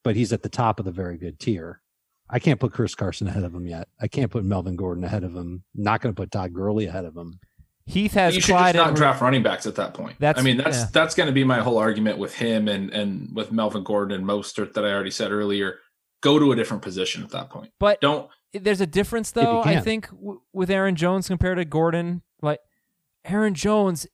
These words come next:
Speaker 2: is so good. And, uh, what was the stat I gave? He's had eleven games with fifteen or more carries, and he has scored fourteen or more non-P P R points, non-P P R,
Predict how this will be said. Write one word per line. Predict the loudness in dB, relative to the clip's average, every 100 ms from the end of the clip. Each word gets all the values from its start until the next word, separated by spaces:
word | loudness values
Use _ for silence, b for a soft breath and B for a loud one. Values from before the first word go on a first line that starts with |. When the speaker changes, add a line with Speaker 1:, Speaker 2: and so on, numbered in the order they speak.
| _ _ _ _ _
Speaker 2:
is | -8 -6 -4
so | -6 -4 2 2 2 0
good. | 0 6 6 6 0 -8 _ _ _ _ _
And, | 2 2 0 _ _
uh, | -10 0
what | 2
was | 2 0
the |
stat | 0 2 4
I | 4 0
gave? | -2 -2 -6
He's | -4 -2
had | 2 2 2 0 -2
eleven | -2 2 2 2 0
games | 0 0 0 -2 -8 -12 -20 _ _ _
with | 0 0
fifteen | -2 _ -2 -2 -2 -2 0
or | 2
more | 2 2
carries, | 2 2 2 -2 -6 -16 _ _ _ _ _
and | -2 2
he | 4
has | 4 2
scored | 2 2 2
fourteen | -4 -2 -2 -2 -2 0
or | 0
more | 2 2 2 0 -4
non-P | -4 0 0 -2 -4
P | -2 2
R | 2 2
points, | 0 -2 -4 -8 -16 -20 _ -8
non-P | -4 0 0 -2 -2
P | 0
R, | -2